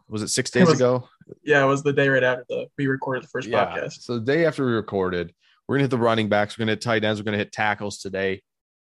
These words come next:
Speaker 1: We're gonna talk a little bit about our favorites, uh, for the Packers at twenty-two and twenty-eight, just breeze through a few guys, and then we'll get to some mailbag questions that we actually have, which I'm excited about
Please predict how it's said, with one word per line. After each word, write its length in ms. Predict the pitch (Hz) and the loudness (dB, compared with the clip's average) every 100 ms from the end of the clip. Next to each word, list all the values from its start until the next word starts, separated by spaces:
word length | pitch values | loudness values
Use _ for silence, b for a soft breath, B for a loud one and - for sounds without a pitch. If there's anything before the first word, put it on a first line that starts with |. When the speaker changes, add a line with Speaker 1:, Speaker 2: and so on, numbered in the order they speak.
| _ | _
Speaker 1:
We're 160 | - 127 | -4 0
gonna 140 | 131 | 0
talk 280 | 113 139 135 | 0 0 0
a 60 | 127 | 0
little 160 | 135 | 0
bit 100 | 135 | 0
about 200 | 123 120 | 2 2
our 80 | 110 | 2
favorites, 680 | - - 123 120 123 - - - | 0 -2 -2 0 -2 -2 -6 -2
uh, 220 | 110 110 | 0 2
for 80 | 110 | 0
the 80 | 104 | -4
Packers 320 | 110 107 107 | -2 -2 -6
at 80 | - | -8
twenty-two 320 | 117 110 113 | -6 -6 -6
and 100 | 104 | -6
twenty-eight, 560 | 107 104 104 123 127 | -4 -2 -2 -2 -6
just 220 | - 113 104 | -10 -10 -2
breeze 260 | 120 117 | 0 0
through 120 | - | -2
a 20 | 113 | -4
few 200 | 117 110 | -2 0
guys, 560 | 113 110 110 110 - - | 2 4 2 0 -6 -8
and 180 | 101 101 | -6 -2
then 280 | 104 107 | -2 -2
we'll 140 | 101 104 | -4 -4
get 160 | 107 | -6
to 60 | 107 | -6
some 220 | 139 127 | -4 -2
mailbag 400 | 113 196 170 98 | 2 2 2 0
questions 300 | 87 87 - | 0 -2 -2
that 80 | 92 | -4
we 100 | 90 | -4
actually 300 | 87 - - | -6 -8 -8
have, 280 | 95 95 104 | -4 -4 -4
which 180 | 101 104 | -6 -6
I'm 100 | 98 | -10
excited 340 | - 98 92 | -4 -2 -2
about 240 | 90 92 | -2 -2